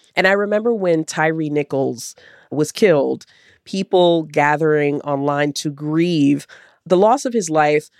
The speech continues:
but also those who watched the video grieving what they saw. Is there such a thing as collective grieving that takes place? Talk about what that might look like.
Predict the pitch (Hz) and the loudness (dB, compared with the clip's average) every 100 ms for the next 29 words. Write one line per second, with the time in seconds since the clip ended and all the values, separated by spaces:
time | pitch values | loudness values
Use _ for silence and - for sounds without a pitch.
0 | _ _ - 220 - 208 233 220 185 160 | _ _ -4 0 2 2 2 2 2 2
1 | - 160 170 165 165 180 143 143 139 - | -4 -2 2 2 2 -4 0 0 0 -2
2 | 156 139 147 147 139 139 143 156 160 160 | -2 0 0 2 2 0 -2 0 0 2
3 | 156 147 143 - 151 - 156 143 - 147 | 2 0 -4 -2 -2 0 -2 -2 -2 0
4 | 143 131 110 - - - - - - - | 0 -2 -6 -16 -20 -20 -20 -20 -16 -6
5 | 190 - 196 208 214 - 202 - 196 185 | -6 2 4 4 2 0 -2 -2 -2 0
6 | 175 165 156 151 - 180 165 151 - 165 | 2 2 2 0 -2 2 2 0 -4 -6
7 | 151 151 147 151 156 160 156 160 165 151 | -4 0 2 2 2 2 0 -2 0 0
8 | - 156 - - - 156 151 156 - - | 0 -6 -6 -10 -2 2 2 -2 -8 -12
9 | _ _ _ _ - 330 339 233 - - | _ _ _ _ -6 -2 -2 -2 -2 -2
10 | - 139 92 110 - - | -4 -4 -6 -8 -10 -12